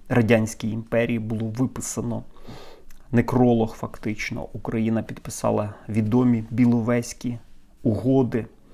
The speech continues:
які розпустили Радянський Союз,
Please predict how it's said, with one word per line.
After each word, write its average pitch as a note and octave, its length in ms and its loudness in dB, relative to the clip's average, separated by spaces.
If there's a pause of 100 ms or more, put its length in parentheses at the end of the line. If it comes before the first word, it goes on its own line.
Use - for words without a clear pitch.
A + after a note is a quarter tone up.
(380)
які A#2+ 240 0
розпустили B2 680 2
Радянський A2+ 480 -2
Союз, A#2+ 540 -2